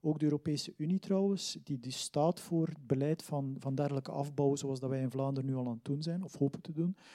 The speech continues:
eh, verwijst naar de bodembestemming-, bodembestemmingsplannen als oplossing. Maar natuurlijk in een modernere vorm dan on-, onze oude plannen,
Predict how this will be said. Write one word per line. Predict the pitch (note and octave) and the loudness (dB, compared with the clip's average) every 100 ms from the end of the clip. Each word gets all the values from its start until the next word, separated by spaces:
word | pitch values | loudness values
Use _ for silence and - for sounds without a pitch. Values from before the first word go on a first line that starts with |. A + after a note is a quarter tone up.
| - - - _ | -20 -20 -20 _
eh, | D#3 D3+ | -4 -2
verwijst | E3+ C3+ C#3+ E3 - | 4 8 10 10 6
naar | D#3 | 0
de | C3 | 0
bodembestemming-, | B2+ D#3+ E3 D3+ - D#3 D#3+ F3+ | 2 2 2 -2 -2 -2 -4 -6
bodembestemmingsplannen | B2 C#3+ F3 E3 D#3+ - D#3 D#3+ - D3+ D3+ C#3+ | -2 2 4 2 -2 -2 -2 -4 -4 -2 -2 -4
als | D3+ C3 - | -6 -8 -6
oplossing. | E3 E3+ B2+ - A#2 C3 | -6 -4 -4 -4 -4 -2
Maar | C3+ | -2
natuurlijk | C#3 - F#3+ F#3 | 0 4 6 6
in | D#3+ | 0
een | C#3+ C3+ | -6 -6
modernere | C#3+ D3 D#3+ D3 C3 | -2 0 2 2 0
vorm | A2+ C#3 F#3 F3 | -2 0 0 0
dan | C3+ | -4
on-, | D#3 F3 E3 | -4 -6 -6
onze | E3 E3+ C3 | -6 -6 -6
oude | B2 B2 | -10 -10
plannen, | A#2+ C3 C3+ C3+ C3 | -12 -8 -4 -2 -4